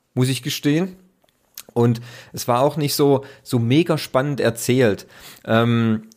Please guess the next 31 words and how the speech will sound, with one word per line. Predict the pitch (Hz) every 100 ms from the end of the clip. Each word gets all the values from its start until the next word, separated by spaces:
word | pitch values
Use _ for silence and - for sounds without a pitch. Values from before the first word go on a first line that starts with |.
| - 120
ich, | 110 -
äh, | - 113 113 - 110 -
ich, | 123 135
ich | -
spoilere | 131 160 175
mal | 151
einen | 139
kleinen, | 135 127 135
ganz | 127 156
kleinen | - 127 120
Teil, | 117 123 160
also | 131
ich | 113
sag | 120 131
nicht | 131
genau, | 120 110 107
wo | 107
es | 104 -
hinausläuft, | 101 110 156 151 135 123
für |
all | 98 107
die |
Leute, | 101 101
die | 98
es | 92
natürlich | 98 92
noch | 95
sehen | - 127 147
wollen. | 135 135 135 - - - -
Ähm, | 110 107 110 110
ich, | 107 -